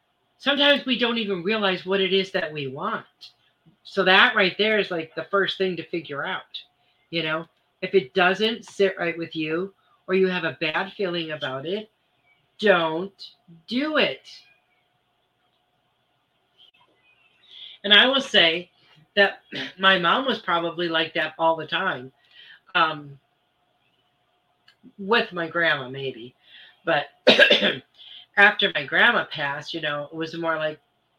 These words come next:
pretty much my mom's way or the highway when it came to how she wanted to do the holidays and all that stuff. But we used to have quite a few people over.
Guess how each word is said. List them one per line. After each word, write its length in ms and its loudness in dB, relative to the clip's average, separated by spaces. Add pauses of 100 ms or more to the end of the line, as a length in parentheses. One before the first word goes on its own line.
(420)
pretty 180 -2
much 320 0
my 180 2
mom's 360 -2
way 240 0
or 80 0
the 100 -2
highway 460 2
when 140 -8
it 120 -12
came 220 -10
to 240 -10 (580)
how 140 -2
she 180 -4
wanted 280 -4
to 120 -10
do 140 -6
the 100 -6
holidays 680 -4
and 100 -10
all 120 -10
that 300 -2
stuff. 320 -14 (440)
But 80 -10
we 140 0
used 160 -6
to 80 2
have 240 0
quite 200 0
a 60 -4
few 200 -8
people 420 -8
over. 420 -6